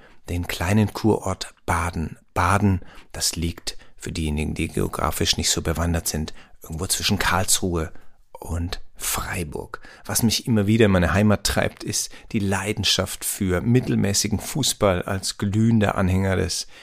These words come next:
ersten F C Nürnberg, großer Clubfan. Also, ähm, bin ich regelmäßig im Stadion, um mich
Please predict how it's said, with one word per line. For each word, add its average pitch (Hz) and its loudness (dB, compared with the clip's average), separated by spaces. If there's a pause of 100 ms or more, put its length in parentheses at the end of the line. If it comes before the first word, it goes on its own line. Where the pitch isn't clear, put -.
(180)
ersten - -4
F - -8
C 95 0
Nürnberg, 92 2 (300)
großer - -4 (180)
Clubfan. - 2
Also, 87 0 (500)
ähm, 82 -4
bin 117 2
ich - -2 (200)
regelmäßig 87 2
im 82 -4
Stadion, 76 -2 (800)
um 85 -2
mich 85 -2